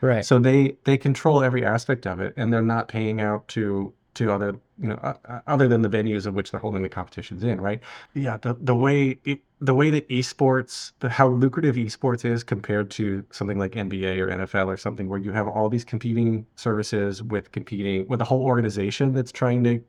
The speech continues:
Speaker 2: to, I don't know, it just, you see what I mean? I, I'm not
Speaker 1: Yeah.
Speaker 2: explaining this well,
Speaker 1: No, it's,
Speaker 2: but
Speaker 1: it's, it's
Speaker 2: yeah.
Speaker 1: crazy. It's crazy. I think, um, you know, selfishly,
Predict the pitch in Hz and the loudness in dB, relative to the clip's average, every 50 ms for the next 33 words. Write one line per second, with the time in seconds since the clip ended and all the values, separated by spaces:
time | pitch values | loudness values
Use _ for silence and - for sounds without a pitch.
0 | _ _ _ _ _ - - 123 120 110 - _ _ _ _ _ _ _ _ _ | _ _ _ _ _ -2 0 0 0 0 -4 _ _ _ _ _ _ _ _ _
1 | _ _ _ - 120 117 98 - - 117 - 147 139 - - - - _ _ - | _ _ _ -4 -4 -2 -4 -4 -6 -4 -2 -2 -2 -2 -6 -12 -16 _ _ -20
2 | - - - - - - _ _ _ _ _ _ _ _ - 160 147 247 254 240 | -20 -20 -20 -20 -20 -20 _ _ _ _ _ _ _ _ -4 0 4 6 6 8
3 | 202 170 147 139 139 120 127 135 - 151 151 175 185 160 156 - - 180 190 110 | 8 8 8 6 6 6 4 2 4 4 8 8 8 8 8 6 4 4 4 6
4 | 104 110 120 135 143 143 - 156 165 165 170 185 190 - - - - - - - | 6 6 6 4 4 4 4 8 8 8 8 8 4 0 -6 -16 -18 -14 -4 2
5 | 165 185 190 160 147 123 117 208 170 151 - - 151 165 147 - - 120 98 175 | 4 4 6 6 8 8 8 8 6 4 4 2 2 2 2 4 4 6 6 6
6 | 185 170 160 123 113 - - 127 127 - - 160 160 160 151 127 110 - 123 127 | 6 4 2 2 2 0 -2 -4 -4 -2 0 0 0 2 2 0 0 -2 -2 0
7 | - 170 165 165 147 151 139 131 123 120 117 113 113 - - _ _ _ _ _ | 2 2 2 2 2 2 2 4 4 4 2 0 -2 -4 -10 _ _ _ _ _
8 | _ _ _ _ _ - 143 139 135 135 117 107 107 104 101 101 - _ _ _ | _ _ _ _ _ 0 2 2 4 4 4 4 4 2 0 -2 -6 _ _ _
9 | _ _ _ _ _ _ _ _ _ _ _ _ _ - - - - - 110 113 | _ _ _ _ _ _ _ _ _ _ _ _ _ -10 -6 -2 2 2 2 2
10 | 110 - 160 147 - - 165 165 175 190 196 | 2 2 -2 -2 0 0 0 2 0 0 -2